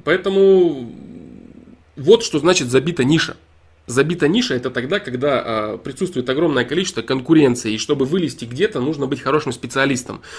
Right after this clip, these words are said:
Ни в коем случае, э, я не веду речь о том, что хороших специалистов под завязку забиты. Ни в коем случае это не так.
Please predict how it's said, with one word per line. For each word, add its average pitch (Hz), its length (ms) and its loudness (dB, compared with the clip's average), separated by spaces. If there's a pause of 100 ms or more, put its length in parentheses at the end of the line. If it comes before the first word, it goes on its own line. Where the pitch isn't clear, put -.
(220)
Ни 131 80 2
в 127 80 -6
коем 214 200 4
случае, 185 640 -2
э, 113 300 2
я 139 120 4
не 156 120 2
веду 156 180 2
речь 139 220 2
о 113 60 -8
том, 151 340 2
что 107 480 0 (280)
хороших 117 540 2
специалистов 123 1040 -2
под 123 180 -2
завязку 135 500 2
забиты. 120 500 0
Ни 113 100 -2
в 120 60 -12
коем 196 220 4
случае 185 380 -2
это 151 100 -6
не 143 120 0
так. 123 300 0